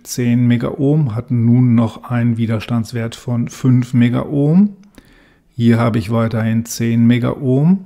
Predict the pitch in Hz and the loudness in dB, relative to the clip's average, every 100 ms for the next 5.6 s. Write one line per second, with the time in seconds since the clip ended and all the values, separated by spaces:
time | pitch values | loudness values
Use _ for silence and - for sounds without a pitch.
0 | - _ _ - - _ _ - 127 127 | -12 _ _ -20 -20 _ _ -4 2 2
1 | 131 - 127 123 117 - 127 120 117 113 | 2 0 -2 0 -4 -4 0 2 2 2
2 | 165 139 131 151 - 127 113 113 117 - | 0 2 0 0 -2 -2 -2 -2 -4 -2
3 | 117 113 113 123 127 120 117 117 117 107 | -2 0 -2 -4 0 2 2 0 -4 -4
4 | 113 - 113 110 113 120 117 120 120 117 | -8 -8 -8 -6 -8 -8 -8 -8 -8 -6
5 | 120 127 120 131 139 143 | -2 -2 -2 0 -2 -4